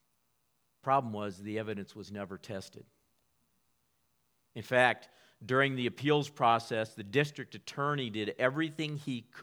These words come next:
could to prevent the D N A from being sent to the lab.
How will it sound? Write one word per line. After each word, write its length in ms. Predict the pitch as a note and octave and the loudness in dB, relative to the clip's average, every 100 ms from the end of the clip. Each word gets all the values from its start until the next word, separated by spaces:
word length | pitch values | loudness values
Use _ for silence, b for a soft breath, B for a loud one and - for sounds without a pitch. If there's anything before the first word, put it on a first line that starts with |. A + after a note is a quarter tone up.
| - G#3 | -10 -4
could 440 | F3+ F#2 E2 G2 b b b b b _ _ _ _ - | -2 -2 -4 -10 b b b b b _ _ _ _ -16
to 80 | A#2+ | -6
prevent 540 | A#2+ A2 C3 D#3+ D3+ | -4 0 2 2 0
the 80 | A#2 | -6
D 240 | G#2+ B2 | -4 -2
N 100 | A2+ | 0
A 420 | A2+ A2 G2 A#2 - _ _ - | 0 0 -2 -4 -12 _ _ -16
from 300 | - G#2+ G2+ | -8 -6 -4
being 240 | G#2+ G#2 | -6 -8
sent 280 | - G#2 - | -8 -8 -8
to 100 | G#2 | -8
the 80 | F#2 | -4
lab. 360 | F#2 E2 B1+ | -2 -2 -4